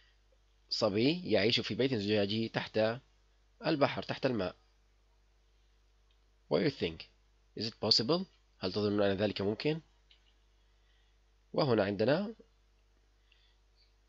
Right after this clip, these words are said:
عندنا هنا في هذه الصورة مجموعة من الطعام،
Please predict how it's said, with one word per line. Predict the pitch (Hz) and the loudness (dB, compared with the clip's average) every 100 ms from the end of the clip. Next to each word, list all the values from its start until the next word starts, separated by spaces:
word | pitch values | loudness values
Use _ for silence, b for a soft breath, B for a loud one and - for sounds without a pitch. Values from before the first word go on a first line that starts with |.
| _ _ _ _ _ _ _ _ _ _ _ _ _ _ - - | _ _ _ _ _ _ _ _ _ _ _ _ _ _ -6 2
عندنا | 123 113 | 6 6
هنا | 98 110 | 4 2
في | 113 104 | 2 0
هذه | 98 | 0
الصورة | 101 117 143 | 0 0 -2
مجموعة | 190 165 98 120 92 | -4 -6 -4 0 0
من | 117 | 0
الطعام، | 151 117 92 104 120 | -2 -2 0 -2 -4